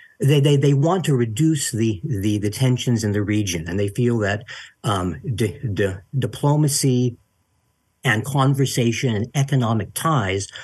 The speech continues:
are the way to go. And so they don't want a, a, uh, mi-, military confrontation taking place. And for them, it matters for a number of different reasons. One of them, of course, is that their economic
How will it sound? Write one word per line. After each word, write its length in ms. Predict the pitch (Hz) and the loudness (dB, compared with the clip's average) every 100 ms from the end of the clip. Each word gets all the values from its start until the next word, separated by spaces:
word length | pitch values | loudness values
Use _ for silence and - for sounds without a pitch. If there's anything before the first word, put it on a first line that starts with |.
| - | -12
are 160 | - 117 | -2 0
the 80 | 107 | 2
way 260 | 104 113 | 0 0
to 140 | 107 127 | 0 -2
go. 420 | 101 160 85 135 - - - | 2 2 0 -6 -14 -20 -4
And 140 | 127 123 | -2 2
so 180 | 147 | 4
they 200 | 127 131 | 4 2
don't 320 | 131 170 202 147 | 2 2 2 2
want 520 | 120 160 98 - - | 2 2 0 -4 -8
a, 540 | 151 110 104 127 101 | -2 0 0 0 0
a, 80 | 98 | 0
uh, 140 | 92 90 - - _ | -2 -4 -10 -20 _
mi-, 220 | 107 104 - _ _ - | -4 -4 -8 _ _ -6
military 460 | - 131 131 139 120 | 0 2 2 2 0
confrontation 720 | 110 110 101 104 107 101 113 | 0 -2 0 -2 0 0 -2
taking 260 | 104 95 98 | -2 -2 -2
place. 240 | 135 127 - - - | 0 0 -4 -12 -2
And 140 | 185 | 2
for 80 | 190 | 2
them, 240 | 220 277 | 4 4
it 100 | 240 | 4
matters 380 | 147 147 151 139 | 4 4 2 2
for 140 | - | 2
a 40 | 131 | 2
number 300 | 120 117 113 | 4 2 2
of 80 | 101 | -2
different 240 | 98 113 | -2 0
reasons. 480 | 147 208 131 82 104 | 2 2 0 -2 0
One 160 | 135 | 0
of 80 | 160 | 2
them, 140 | 135 113 | 2 0
of 100 | 107 | -2
course, 320 | 98 95 - | -2 -2 -2
is 120 | 95 | -2
that 260 | 98 104 - - - | 0 -2 -4 -18 -10
their 340 | - 127 190 202 | -2 2 2 0
economic 640 | 165 147 131 117 117 113 | -2 0 2 2 2 0